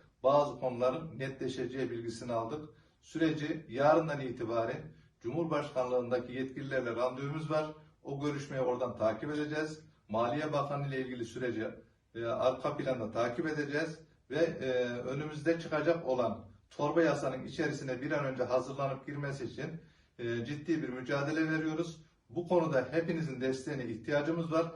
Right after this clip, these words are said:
Önümüzdeki süreçte bölünmeden, ayrışmadan tek konumuzun tazminat olup ve bu işin, e, bu süreç içerisinde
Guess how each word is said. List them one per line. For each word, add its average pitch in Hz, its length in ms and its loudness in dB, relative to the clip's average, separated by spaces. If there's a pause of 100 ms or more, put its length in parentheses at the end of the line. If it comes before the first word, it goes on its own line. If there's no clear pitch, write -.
(260)
Önümüzdeki 160 600 2
süreçte 123 600 0 (300)
bölünmeden, 147 680 2
ayrışmadan 135 840 2 (280)
tek 202 280 2
konumuzun 123 580 -4
tazminat 156 560 2
olup - 300 -2 (340)
ve 139 300 0
bu 196 100 4
işin, - 520 0
e, 127 180 -2
bu 170 80 -2
süreç 170 320 6
içerisinde 131 840 -2